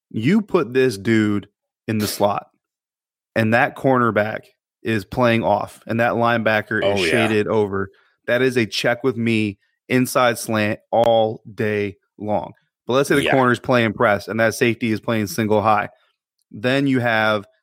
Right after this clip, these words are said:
Speaker 1: the options for, you know, you have, you have bubble screens, you've got reverses, you've got all ki-, I mean, that dude, like, his physical traits and his toughness just, just set up for so much versatility for this offense.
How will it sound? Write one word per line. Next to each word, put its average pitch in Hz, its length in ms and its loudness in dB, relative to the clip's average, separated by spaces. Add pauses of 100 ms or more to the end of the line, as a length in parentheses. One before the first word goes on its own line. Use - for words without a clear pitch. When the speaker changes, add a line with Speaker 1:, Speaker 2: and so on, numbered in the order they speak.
(120)
Speaker 1:
the 120 80 -2
options 113 480 -2
for, 104 440 0
you 104 120 -8
know, 101 160 -2
you 104 180 -4
have, 101 220 0
you 107 80 0
have 92 120 -2
bubble 123 280 0
screens, 117 480 -2 (240)
you've 117 120 -2
got 110 140 4
reverses, 110 640 0
you've 117 120 -4
got 117 120 2
all 113 160 2
ki-, - 100 -4
I 85 120 0
mean, 107 340 -2 (420)
that 127 300 -2
dude, 131 320 2
like, 110 200 0
his 131 220 0
physical 131 520 0
traits - 580 -2 (180)
and 107 140 -2
his 107 180 0
toughness 104 760 0 (420)
just, 110 220 0
just 104 200 -2
set 120 160 0
up 110 140 2
for 107 100 -4
so 113 240 2
much 110 260 2
versatility 104 500 2
for 104 80 -2
this 95 100 -2
offense. 101 500 0